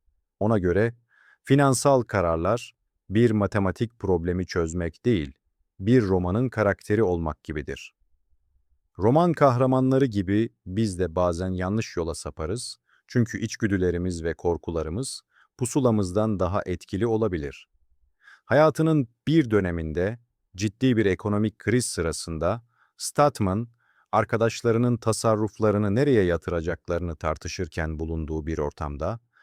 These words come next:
herkesin birbirine aynı teorileri tekrarladığını gözlemledi. Fakat yüzlerdeki huzursuzluk teorilerin ötesindeydi. O anda Statman, "İnsanlar neden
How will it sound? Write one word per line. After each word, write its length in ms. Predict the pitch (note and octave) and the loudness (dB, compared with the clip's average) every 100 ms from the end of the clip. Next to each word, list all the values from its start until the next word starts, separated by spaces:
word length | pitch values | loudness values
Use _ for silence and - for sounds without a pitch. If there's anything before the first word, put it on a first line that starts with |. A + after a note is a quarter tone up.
| _ | _
herkesin 640 | - C#3 C3 B2+ C#3 C3 A2 | -2 -2 0 -2 2 0 2
birbirine 560 | A#2 A2 A2 A2 A2 - | 2 4 2 2 0 -2
aynı 240 | A2 G#2 | -2 -2
teorileri 560 | - G2+ G2 F#2+ F#2 F#2+ | 2 2 4 2 0 -2
tekrarladığını 840 | - F2+ - F#2 F2 E2+ F2 F2 | -2 -4 0 0 0 -2 -4 -2
gözlemledi. 640 | D#2+ D2 D2+ D2+ C#2+ C#2+ - _ _ _ _ _ | -4 -6 -8 -10 -12 -14 -20 _ _ _ _ _
Fakat 520 | - D3+ A#2 - - - | 0 2 2 0 -6 -4
yüzlerdeki 680 | G2 F2+ F#2 F#2 G2+ - | -2 2 2 2 -2 -2
huzursuzluk 1120 | B2 G#2+ F2+ F#2+ - F#2 E2 D#2+ F#2+ C3 - - _ _ _ _ | 0 0 0 -2 -2 -6 -6 -2 -2 -2 -10 -20 _ _ _ _
teorilerin 560 | A2+ A2 G#2+ G#2+ A2+ | 4 6 6 4 2
ötesindeydi. 760 | G2+ - F2 E2+ D#2+ D2+ C#2+ C#2 - _ _ - | 0 -4 -6 -6 -4 -4 -4 -8 -12 _ _ 0
O 140 | D3 | 2
anda 380 | A#2+ A2+ G#2+ G2+ - | 4 4 4 2 -2
Statman, 800 | - - - C#3 - F#2+ G2 A#2 - _ _ _ _ _ _ | -10 -6 2 2 2 -2 0 -4 -10 _ _ _ _ _ _
"İnsanlar 680 | G2 A2+ - B2+ B2+ B2+ G#2+ | 0 2 2 2 4 2 2
neden 540 | G2+ G2 A#2 C#3 B2+ | 2 2 2 2 -2